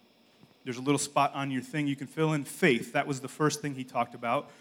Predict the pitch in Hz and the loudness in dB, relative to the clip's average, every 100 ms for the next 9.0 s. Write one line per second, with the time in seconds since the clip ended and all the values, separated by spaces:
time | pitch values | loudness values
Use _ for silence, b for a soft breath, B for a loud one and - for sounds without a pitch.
0 | B B _ - 160 185 214 196 190 - | B B _ -4 2 2 4 4 4 0
1 | 156 143 131 160 202 - - - - - | -2 -2 2 4 4 0 -6 -6 -10 -2
2 | 160 127 123 - - - - 147 - - | 2 2 2 -8 -10 -20 -18 -18 -18 -18
3 | - - - 123 - - 175 185 226 170 | -20 -18 -4 4 4 6 6 6 4 0
4 | 156 143 151 151 170 160 120 110 117 - | 0 2 0 4 2 2 -2 -6 -6 -8
5 | 120 120 113 113 151 151 165 156 - _ | -4 -2 -4 0 0 0 -4 -10 -12 _
6 | 127 120 120 110 113 117 139 147 151 120 | -4 -4 -4 -6 -2 0 0 0 -2 -8
7 | 113 127 117 120 135 135 135 139 120 139 | -10 -10 2 6 8 8 6 6 4 6
8 | 160 107 101 113 117 - 117 117 113 120 | 4 4 -2 -6 -10 -4 -2 -2 -4 -6